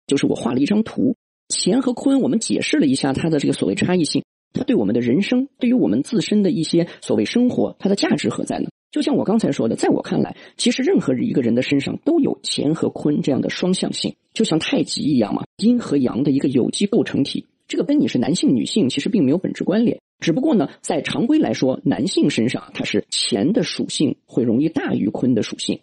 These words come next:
而女性呢是反过来的。在我们这张图里呢，大家就会发现左边的这个红色的线啊，代表乾卦的部分。如果概括性的来说，我把它称作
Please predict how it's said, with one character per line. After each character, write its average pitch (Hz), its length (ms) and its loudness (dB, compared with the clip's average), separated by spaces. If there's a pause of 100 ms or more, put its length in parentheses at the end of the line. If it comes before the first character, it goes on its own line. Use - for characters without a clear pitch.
(200)
而 214 120 -4
女 226 160 4
性 247 220 0
呢 135 200 0
是 - 120 -4
反 - 200 -10
过 - 120 -4
来 - 120 -4
的。 - 140 -10 (380)
在 269 120 2
我 220 60 2
们 226 60 2
这 254 100 2
张 247 140 0
图 135 160 -2
里 190 120 2
呢， 151 100 4
大 170 80 2
家 170 80 0
就 190 80 0
会 156 100 0
发 156 160 0
现 117 240 0
左 - 160 0
边 196 180 2
的 208 100 2
这 175 100 0
个 123 80 2
红 - 260 -2
色 - 180 0
的 - 80 0
线 - 200 -4
啊， - 160 -18
代 143 120 -2
表 - 220 -2 (160)
乾 117 260 -2
卦 208 180 0
的 - 80 -8
部 - 120 -8
分。 - 200 -14 (200)
如 185 100 0
果 - 80 0
概 - 180 -2
括 127 140 -2
性 127 140 0
的 113 60 4
来 95 120 0
说， 117 180 0
我 123 40 2
把 - 80 -4
它 - 80 -2
称 139 220 0
作 135 180 0